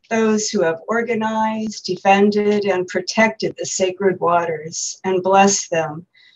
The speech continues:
with their nonviolent resistance against extractive industries.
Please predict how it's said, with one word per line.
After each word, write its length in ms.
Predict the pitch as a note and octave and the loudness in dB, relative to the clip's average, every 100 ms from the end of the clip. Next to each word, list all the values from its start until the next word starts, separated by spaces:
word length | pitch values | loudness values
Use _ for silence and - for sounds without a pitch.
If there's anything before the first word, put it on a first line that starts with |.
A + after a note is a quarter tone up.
| - | -4
with 180 | F#3+ F#3+ | -2 0
their 160 | F3+ | 0
nonviolent 800 | E3 E3+ G3+ G#3 G3 G3 G3 G3 F#3+ | 2 2 4 4 4 4 2 0 0
resistance 840 | F3 - F#3 - - - E3 - | -4 -2 -2 -2 -6 -8 -6 -8
against 320 | - E3 D#3+ | -4 -4 -4
extractive 960 | D#3+ - - F3+ F3+ F3+ - F#3+ F#3 F3+ - | -4 -4 -2 0 0 0 -4 -4 -4 -4 -4
industries. 1000 | E3+ E3 D#3+ - - C#3+ C#3+ E3 - | -4 -4 -6 -6 -6 -8 -8 -10 -16